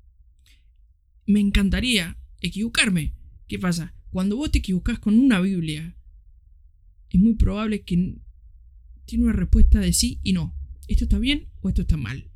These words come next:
O sea que tenés que buscar la verdad. Si yo estoy mintiendo, estoy diciendo... o sea, estoy diciendo que esto es mentira. Esto no es verdad. Estoy predicando mentiras todo el tiempo. "Damián, ¿qué haces?".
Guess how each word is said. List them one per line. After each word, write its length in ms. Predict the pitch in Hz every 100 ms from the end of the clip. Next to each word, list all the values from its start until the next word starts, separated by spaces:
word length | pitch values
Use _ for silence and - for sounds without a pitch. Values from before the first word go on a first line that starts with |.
| - - - - - -
O 60 |
sea 160 | 175 247
que 100 | 214
tenés 180 | 214 220
que 100 | 214
buscar 240 | 180 247
la 100 | 185
verdad. 340 | 196 294 170 - - - -
Si 200 | - -
yo 120 | 370
estoy 180 | - 262
mintiendo, 760 | 240 190 165 156 156 165 240 - - - -
estoy 220 | - 262
diciendo... 640 | 220 240 247 247 254 - - - - - - - - - -
o 80 | 170
sea, 280 | 165 - - - - - - - -
estoy 240 | - - 247
diciendo 300 | 240 262 233
que 100 | 240
esto 160 | 277
es 60 | 262
mentira. 480 | 180 170 - 240 - - - - - - - - - - - - - - - _ _ _ _
Esto 220 | - 254
no 100 | 214
es 60 | 247
verdad. 420 | - 180 254 175 - - - -
Estoy 360 | - - 247 254
predicando 580 | - 185 170 277 262 202
mentiras 680 | 160 143 - 330 208 -
todo 160 | 294 277
el 140 | 196
tiempo. 340 | 311 320 214 185
"Damián, 380 | 180 320 302
¿qué 100 | 226
haces?". 480 | 294 - 302 240 -